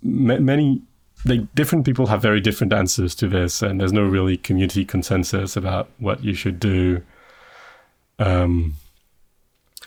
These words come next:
so, so I'm, I'm, I'm a bit like, uh, I'm a bit afraid to make a recommendation right here in public. Um, like, m-,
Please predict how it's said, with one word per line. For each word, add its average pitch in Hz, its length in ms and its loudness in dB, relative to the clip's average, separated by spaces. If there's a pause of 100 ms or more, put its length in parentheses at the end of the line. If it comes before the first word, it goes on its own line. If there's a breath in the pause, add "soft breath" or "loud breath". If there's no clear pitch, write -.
(300 loud breath)
so, - 200 -8
so 123 140 0
I'm, 117 160 2
I'm, 113 180 2
I'm 120 260 0
a - 20 0
bit 120 200 -2
like, 98 280 0
uh, 92 240 0 (360)
I'm 120 60 2
a 160 40 4
bit 165 40 0
afraid 113 360 2
to - 80 0
make 95 220 0
a - 20 -4
recommendation 90 880 -2 (600 loud breath)
right 104 220 2
here 98 200 2
in 92 120 0
public. 87 520 0 (640 loud breath)
Um, 85 420 -2 (1600 loud breath)
like, 104 140 0
m-, 143 340 0